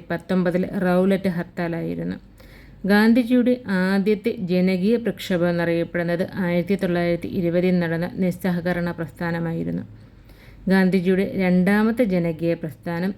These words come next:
ആയിരത്തി തൊള്ളായിരത്തി മുപ്പതിൽ നടന്ന നിയമലംഘന പ്രസ്ഥാനമായിരുന്നു. ഗാന്ധിജി ആദ്യമായി കേരളം സന്ദർശിച്ചത് എന്നാണ്? ആയിരത്തി തൊള്ളായിരത്തി ഇരുപത് ഓഗസ്റ്റ് പതിനെട്ടിന്.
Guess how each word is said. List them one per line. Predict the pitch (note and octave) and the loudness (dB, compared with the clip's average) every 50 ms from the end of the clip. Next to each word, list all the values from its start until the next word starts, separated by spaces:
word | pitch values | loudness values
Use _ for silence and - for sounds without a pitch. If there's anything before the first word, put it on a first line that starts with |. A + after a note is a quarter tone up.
| - - | -8 -6
ആയിരത്തി | G3 F#3 F3+ F3+ F#3 F3+ F3+ A3+ | -2 0 2 2 2 2 2 0
തൊള്ളായിരത്തി | G3+ - F3+ F3 E3+ E3 E3+ E3 E3 F3+ | 0 0 0 0 0 0 0 0 -2 -2
മുപ്പതിൽ | E3+ E3+ E3+ - - F3 E3+ F3 F3 E3+ | -2 -2 -4 -6 -6 -2 -2 0 0 0
നടന്ന | E3+ E3+ E3+ E3+ F3+ F3+ - - | 0 -2 -2 -2 -2 -4 -4 -4
നിയമലംഘന | - F#3+ F3 F3 F3 F3+ F#3 G3 G3 F#3 E3+ E3 E3 E3 E3 F3 - - | -2 0 2 2 4 4 4 4 2 2 2 0 0 -2 -2 -4 -4 -6
പ്രസ്ഥാനമായിരുന്നു. | - - E3 - - - F3 E3+ E3 E3+ E3+ E3+ E3+ E3 E3 E3+ F3+ F#3 G3+ - - - - - - - - - - - - - - - - - - - - - - - - - - - - - - - - - - - - - - - - - - - - - - - - - - - - - - - - - - - - - - - - A3+ | -8 -8 -8 -8 -6 -6 -6 -4 -4 -4 -4 -4 -6 -6 -6 -6 -8 -8 -10 -12 -20 -20 -20 -20 -20 -20 -20 -20 -20 -20 -20 -20 -20 -20 -20 -20 -20 -20 -20 -20 -20 -20 -20 -20 -20 -20 -20 -20 -20 -20 -20 -20 -20 -20 -20 -20 -20 -20 -20 -20 -20 -20 -20 -20 -20 -20 -20 -20 -20 -20 -20 -20 -20 -20 -20 -20 -20 -20 -20 -20 -18 -12 -4 2
ഗാന്ധിജി | G#3 G#3 G#3+ A3+ A#3 A#3 A#3+ B3 B3 C4 C#4+ C#4 - - | 4 4 6 6 6 6 6 6 4 2 0 -2 -2 -2
ആദ്യമായി | G3 F#3 F#3+ G3 G3+ G3+ A3 G3+ F#3+ F#3 F#3 F#3 - - | 0 2 2 2 2 2 2 2 2 0 -2 -4 -4 -2
കേരളം | F3+ F3 F3 F3+ F3 F3 F3+ F#3+ F3+ | 0 2 2 2 2 2 0 0 0
സന്ദർശിച്ചത് | - F#3+ E3 E3+ F3 F3 E3 - F#3 E3 E3 F3+ F3+ F#3+ G3 - - | 0 -2 -2 0 -2 -2 -2 -4 -6 -2 0 0 0 0 -2 -4 -8
എന്നാണ്? | - F#3 F3 F3+ F3+ F3+ E3+ F3 F3 E3 - - - - - - - - - - - - - - - - - - - - - - - - - - - - - - - - - - - F#3+ | -4 -2 0 2 2 2 2 0 -4 -6 -8 -10 -16 -20 -20 -20 -20 -20 -20 -20 -20 -20 -20 -20 -20 -20 -20 -20 -20 -20 -20 -20 -20 -20 -20 -20 -20 -20 -20 -20 -20 -20 -18 -8 -2 0
ആയിരത്തി | F#3 F#3 F#3 F3+ F3 F3 G3+ | 2 4 4 4 2 2 0
തൊള്ളായിരത്തി | F#3 - E3+ E3+ E3 E3+ E3+ E3 - F3 | -2 0 -2 0 0 0 -2 -2 -2 -4
ഇരുപത് | F3 D#3+ E3+ E3 E3 F3+ E3+ G3+ - - - | -4 -2 -2 -2 0 0 -2 -2 -4 -6 -6
ഓഗസ്റ്റ് | G3+ F#3 F3+ F3+ E3 F3+ F#3 F#3+ - - G3+ - | -2 0 0 0 2 0 -2 -2 -2 -4 -2 0
പതിനെട്ടിന്. | F#3+ F3 E3 F3 F3 E3+ E3 - E3+ E3 F3 | 0 0 0 0 0 -2 -2 -4 -6 -6 -6